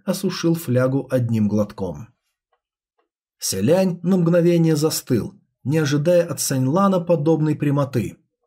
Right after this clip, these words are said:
Нань Фэн и Фу Яо остолбенели тоже, но после немедленно насторожились. Никто из них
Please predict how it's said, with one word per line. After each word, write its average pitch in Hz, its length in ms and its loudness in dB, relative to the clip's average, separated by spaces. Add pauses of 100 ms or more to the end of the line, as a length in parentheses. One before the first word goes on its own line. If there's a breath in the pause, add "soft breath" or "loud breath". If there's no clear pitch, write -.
(280)
Нань 101 220 -2
Фэн 139 320 0
и 104 40 0
Фу - 120 -8
Яо 107 460 -2 (100)
остолбенели 170 720 0
тоже, 175 500 0
но 139 140 2
после 202 460 0
немедленно 180 640 2
насторожились. 165 920 0 (320)
Никто 101 280 -6
из 127 140 2
них 180 280 0